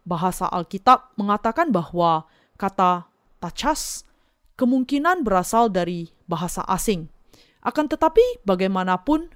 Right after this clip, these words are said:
binatang mamalia, tachas, adalah binatang yang kulitnya dipakai untuk membuat tudung kemah suci yang keempat. Dan mungkin bisa disebutkan bahwa tudung ini tidaklah indah dan tidak menunjukkan tanda-tanda sebagai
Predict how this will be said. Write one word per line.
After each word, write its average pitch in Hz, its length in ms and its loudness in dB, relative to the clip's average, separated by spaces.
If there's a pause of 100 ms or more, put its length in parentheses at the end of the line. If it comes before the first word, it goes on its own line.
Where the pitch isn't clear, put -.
binatang 233 540 0
mamalia, 190 680 2 (200)
tachas, 254 560 -4 (320)
adalah 277 640 2
binatang 202 560 -2
yang 170 160 -4
kulitnya 208 560 -2 (320)
dipakai 277 560 0
untuk - 240 -4
membuat 180 460 0 (140)
tudung 285 360 -2
kemah 170 320 -6
suci 220 400 -4
yang 165 80 -6
keempat. 185 480 0 (560)
Dan 220 160 4
mungkin 294 320 0
bisa 277 240 0
disebutkan 208 560 -2
bahwa 180 600 0
tudung 208 280 -2
ini 269 400 -2 (160)
tidaklah 262 560 0
indah 190 400 2 (240)
dan 190 160 -2
tidak 262 280 0
menunjukkan 190 680 -2
tanda-tanda 185 800 0
sebagai 208 640 0